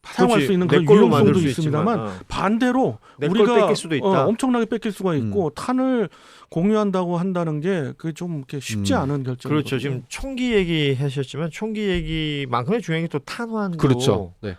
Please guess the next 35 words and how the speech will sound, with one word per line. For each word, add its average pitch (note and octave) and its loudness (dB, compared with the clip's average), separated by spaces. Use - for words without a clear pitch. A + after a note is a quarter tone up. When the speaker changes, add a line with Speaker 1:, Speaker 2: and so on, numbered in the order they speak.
Speaker 2:
이렇게 C3+ -6
연결이 D#3 0
되는 A#2 -4
거니까 F#2+ -8
Speaker 1:
그렇습니다. C3 -2
Speaker 2:
기존에 F#3+ 2
Speaker 1:
이 F3+ 0
Speaker 2:
쓰던 G3 -2
거를 F3 2
연결할 C#3 -2
거다. G#2 -10
Speaker 3:
그렇죠. A#2 -2
Speaker 2:
아. G2+ -10
Speaker 3:
왜냐면 C3+ -2
잘못하면 C#3+ 0
그 A2+ -2
수천만 G#3 -2
발의 B2+ 2
탄을 D3+ -4
못 A2+ -2
쓰게 D#3 -2
될 B2+ 0
수도 - -6
있거-, A#2 -6
Speaker 2:
음, G2+ -6
음, A2 -10
Speaker 3:
있으니까. G#2 -4
Speaker 2:
음, - -10
음. B2+ -14
Speaker 3:
그래서 E3 -4
가장 E3 -2
선두는 F3 0
독일의 B2 0
지삼십육. A#2+ -2
Speaker 2:
음흠. A#2 -10